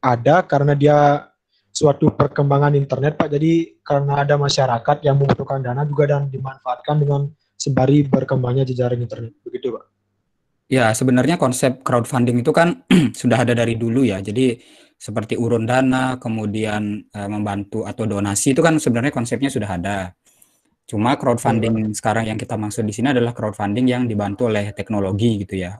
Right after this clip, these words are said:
Speaker 2: oleh, eh, finansial teknologi. Artinya bahwa orang sekarang kalau mau memberikan donasi atau bantuan gitu, nggak harus ketemu langsung dengan orang yang, eh, dibantu gitu ya, Putra ya?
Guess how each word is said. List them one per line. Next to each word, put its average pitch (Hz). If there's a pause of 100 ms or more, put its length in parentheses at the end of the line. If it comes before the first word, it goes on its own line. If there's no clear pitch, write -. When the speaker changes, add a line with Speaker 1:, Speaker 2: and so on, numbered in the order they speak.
Speaker 2:
oleh, 92 (160)
eh, 92
finansial 98
teknologi. 92 (560)
Artinya 117
bahwa 117
orang 123
sekarang 135 (720)
kalau 123
mau 117
memberikan 113
donasi 107
atau 120
bantuan 110
gitu, 127
nggak 110
harus 135
ketemu 110
langsung 104
dengan 107
orang 107
yang, 101 (200)
eh, 95
dibantu 98
gitu 98
ya, 107
Putra 92
ya? 101